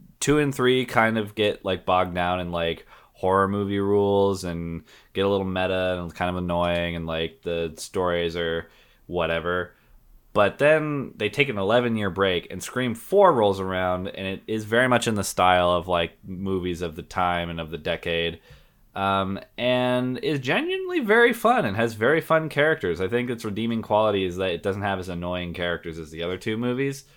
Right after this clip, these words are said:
so it ends up being, like, better than two and three, in my opinion. Um, uh, so yeah, go, honestly, whoever is listening, go watch all the Scream movies. They're fucking great.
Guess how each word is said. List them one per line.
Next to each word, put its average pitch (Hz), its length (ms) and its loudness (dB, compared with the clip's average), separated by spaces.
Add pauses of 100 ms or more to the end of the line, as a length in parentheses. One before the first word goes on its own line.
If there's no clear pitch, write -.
(180)
so 107 220 0
it 104 180 0
ends 117 240 2
up 110 220 2
being, 101 300 -2
like, 90 260 -4
better 87 300 0
than 82 340 -6 (220)
two 92 180 -2
and 85 140 -4
three, 87 360 -6
in 92 140 -10
my 82 160 -8
opinion. 80 460 -12 (600)
Um, 87 600 2 (340)
uh, 95 100 -2
so 120 140 0
yeah, 117 160 6
go, 90 220 0
honestly, 175 540 4
whoever 139 380 2
is 156 120 -2
listening, 165 400 0
go 139 100 2
watch 165 260 8
all 131 180 6
the 90 60 -6
Scream 82 320 -8
movies. 64 340 -10
They're 107 220 4
fucking 135 580 -2 (140)
great. 85 520 -8